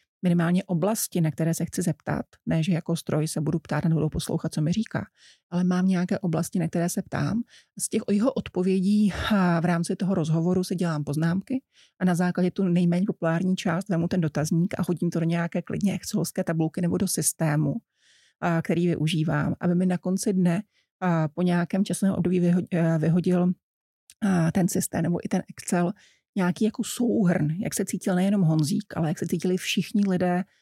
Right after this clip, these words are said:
kteří k nám nastoupili, nebo minimálně velká většina z nich, eh, k nám do firmy v nějakém časovém období a až z toho mi potom lezou nějaké jako celkové příležitosti a je to odosobněné. Není to o tom, že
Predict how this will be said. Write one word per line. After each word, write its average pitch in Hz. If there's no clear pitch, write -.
kteří 185
k -
nám 180
nastoupili, 180
nebo 151
minimálně 156
velká 151
většina 156
z -
nich, 147
eh, 175
k -
nám 180
do 185
firmy 190
v 175
nějakém 165
časovém 170
období 180
a -
až -
z -
toho 190
mi 185
potom 180
lezou 170
nějaké 170
jako 160
celkové 165
příležitosti -
a 185
je 165
to 170
odosobněné. 165
Není 165
to 170
o 156
tom, 165
že 160